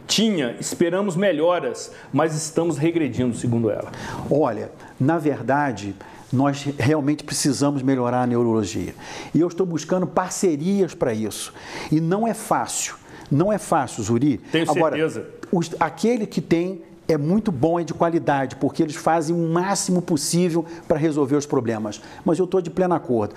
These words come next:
Speaker 2: Saúde não pode esperar. Por isso é que nós resolvemos a questão dos remédios, que nós estamos melhorando com alguns serviços básicos e vamos, se Deus quiser,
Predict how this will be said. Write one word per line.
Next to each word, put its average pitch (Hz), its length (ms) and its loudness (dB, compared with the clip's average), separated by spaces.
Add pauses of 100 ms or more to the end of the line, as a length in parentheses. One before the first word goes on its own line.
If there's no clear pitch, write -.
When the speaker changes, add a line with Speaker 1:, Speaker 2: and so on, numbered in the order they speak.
(160)
Speaker 2:
Saúde 160 420 2
não 165 140 2
pode 147 260 2
esperar. 107 520 -2 (220)
Por 160 200 2
isso 190 200 2
é 202 40 0
que 202 100 -2
nós 180 200 0
resolvemos 160 540 0
a 160 80 0
questão 151 440 0 (280)
dos 151 300 2
remédios, 151 640 0 (260)
que 151 80 2
nós 143 140 2
estamos 156 240 0
melhorando 147 520 2
com 139 100 2
alguns 143 280 2
serviços 135 520 0
básicos 139 680 0 (220)
e 165 100 4
vamos, 190 420 0
se 180 100 -4
Deus 214 280 0
quiser, 143 640 -2